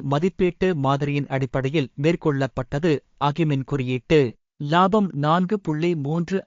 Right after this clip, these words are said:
ஐந்து ஆகஸ்ட் நிர்ணயிக்கப்பட்டுள்ளது. நிறுத்த இழப்பு இரண்டு புள்ளி மூன்று ஒன்பது ஆகஸ்ட் நிர்ணயிக்கப்பட்டுள்ளது. லாபம் அல்லது ஸ்டாக் நஷ்டம் மூலம் ஆர்டர் மூடப்படவில்லை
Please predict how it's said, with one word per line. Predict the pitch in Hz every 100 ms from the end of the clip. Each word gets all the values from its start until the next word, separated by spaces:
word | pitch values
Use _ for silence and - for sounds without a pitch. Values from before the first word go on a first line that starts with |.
| 143
ஐந்து | 156 165 156
ஆகஸ்ட் | 127 131 135 - 147 -
நிர்ணயிக்கப்பட்டுள்ளது. | 147 180 170 135 - 131 135 - 135 135 160 117 - _ _ _ -
நிறுத்த | 165 202 214 - 220
இழப்பு | 151 151 151 175 180
இரண்டு | 135 151 147 170
புள்ளி | 151 147 175 -
மூன்று | 135 165 180 190 131
ஒன்பது | 143 147 147 123
ஆகஸ்ட் | 120 131 - 151 131 147
நிர்ணயிக்கப்பட்டுள்ளது. | 175 175 139 - 135 135 - 135 131 151 123 - -
லாபம் | 143 170 180 202 202
அல்லது | - 139 135 127
ஸ்டாக் | - 180 196 -
நஷ்டம் | 143 135 - 135
மூலம் | 131 147 160 135 -
ஆர்டர் | 139 160 165 135
மூடப்படவில்லை | 135 156 151 - 131 123 123 131